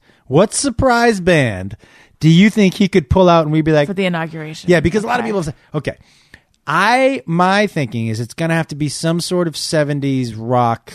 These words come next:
Speaker 1: band, a Foghat.
Speaker 2: Oh, interesting.
Speaker 1: Like an R E O Speedwagon.
Speaker 2: Right.
Speaker 1: I think, because I don't think you're gonna get too many of the modern, younger, hipper
Speaker 2: Mm-mm.
Speaker 1: bands. I
Speaker 2: No.
Speaker 1: don't think they're gonna come. I think it has to be a band that already has their money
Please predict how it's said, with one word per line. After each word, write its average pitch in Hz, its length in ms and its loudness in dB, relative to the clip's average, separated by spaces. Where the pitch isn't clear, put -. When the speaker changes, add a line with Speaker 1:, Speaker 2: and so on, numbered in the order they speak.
Speaker 1:
band, 117 640 -6
a 117 40 -12
Foghat. 123 680 -4
Speaker 2:
Oh, 240 440 4
interesting. 190 440 -4
Speaker 1:
Like 156 140 2
an 156 80 2
R 147 200 4
E 151 120 4
O 151 40 4
Speedwagon. 175 1300 2
Speaker 2:
Right. 165 100 0
Speaker 1:
I 175 140 0
think, 190 360 0
because 175 220 -2
I 202 100 2
don't 233 140 0
think 240 180 -2
you're 240 80 -4
gonna 226 160 0
get 202 160 -2
too 214 140 0
many 202 200 2
of 175 60 2
the 151 100 2
modern, 156 800 2
younger, 143 920 2
hipper 196 280 -2
Speaker 2:
Mm-mm. 92 60 -6
Speaker 1:
bands. 101 440 -6
I 180 40 -10
Speaker 2:
No. 165 300 -4
Speaker 1:
don't 160 220 4
think 160 220 -2
they're 143 180 4
gonna 135 200 0
come. 107 320 -6
I 139 80 -2
think 175 180 2
it 180 60 2
has 175 140 2
to 170 40 -8
be 170 80 2
a 160 60 2
band 170 400 2
that 147 80 4
already 165 240 6
has 180 180 4
their 180 140 2
money 147 420 2